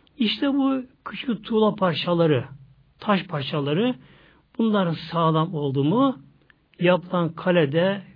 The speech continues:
köşkte, sarayda sağlam olurdu.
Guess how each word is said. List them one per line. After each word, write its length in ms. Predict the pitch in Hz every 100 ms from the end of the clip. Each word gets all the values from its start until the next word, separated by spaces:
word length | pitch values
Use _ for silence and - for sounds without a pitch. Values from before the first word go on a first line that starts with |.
| _ _
köşkte, 580 | - 196 190 - 165 135
sarayda 640 | 131 185 165 139 185 208 - -
sağlam 600 | - - 170 135 220 220 - - -
olurdu. 420 | 160 123 113